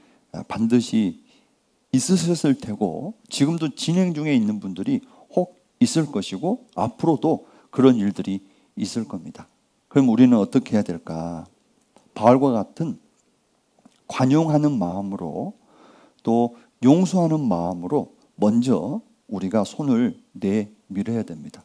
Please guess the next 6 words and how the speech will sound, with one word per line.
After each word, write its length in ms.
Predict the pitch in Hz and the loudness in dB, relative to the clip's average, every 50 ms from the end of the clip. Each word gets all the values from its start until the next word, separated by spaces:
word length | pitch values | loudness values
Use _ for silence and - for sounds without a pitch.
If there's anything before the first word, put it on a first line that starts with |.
| _ _ _ | _ _ _
사도 260 | - - 143 139 131 | -10 -6 -2 -2 -2
바울은 500 | - 98 87 82 82 87 117 120 87 78 - _ _ | -2 -4 -6 -6 -2 -2 -2 -2 -2 -4 -12 _ _
그렇게 600 | - - 110 104 - - 101 82 92 123 175 208 - _ _ _ _ - _ _ _ _ _ | -6 -4 -4 -4 -6 -8 -8 -6 -4 -4 -4 -6 -8 _ _ _ _ -20 _ _ _ _ _
고린도 400 | - - 127 147 156 147 147 - | 2 4 4 4 4 2 0 0
교회 440 | - - 123 123 123 123 120 117 | 0 2 4 4 4 4 2 2
성도들에게, 1160 | 113 - - 165 165 160 143 139 123 110 - 101 - 95 98 87 85 85 85 101 110 101 - | 0 -4 -6 -6 -6 -4 -2 -2 -2 -2 -4 -8 -8 -8 -8 -8 -8 -8 -6 -4 -4 -6 -6